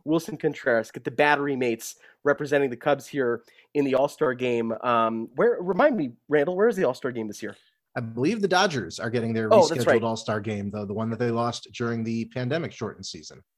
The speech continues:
Speaker 1: Well, that is a place where the stars go. So Los Angeles should be fun. Chavez Ravine is awesome. Third oldest ballpark in Major League Baseball, second oldest in the National League. And obviously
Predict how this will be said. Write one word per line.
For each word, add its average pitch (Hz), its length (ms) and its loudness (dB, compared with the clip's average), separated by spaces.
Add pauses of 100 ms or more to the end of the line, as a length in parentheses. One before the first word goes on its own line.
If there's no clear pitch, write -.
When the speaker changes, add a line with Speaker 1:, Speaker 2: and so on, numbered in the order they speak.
(720)
Speaker 1:
Well, 127 280 4
that 131 220 4
is 135 100 -2
a 135 40 -18
place - 300 0
where 160 60 -10
the 139 60 -14
stars 170 360 2
go. 156 320 4
So 120 300 2
Los 131 280 0
Angeles 139 300 2
should 135 160 -12
be 127 80 -8
fun. 127 200 0
Chavez 175 280 4
Ravine 156 240 -2
is 127 160 -4
awesome. 160 480 2 (380)
Third 196 220 8
oldest 185 300 4
ballpark 165 680 2
in 139 340 2
Major 147 300 2
League 139 180 -6
Baseball, 135 420 0
second 160 360 -4
oldest 147 340 -4
in 127 60 -6
the 117 60 -4
National 139 420 0
League. 117 340 -6 (320)
And 123 320 2
obviously 131 720 -2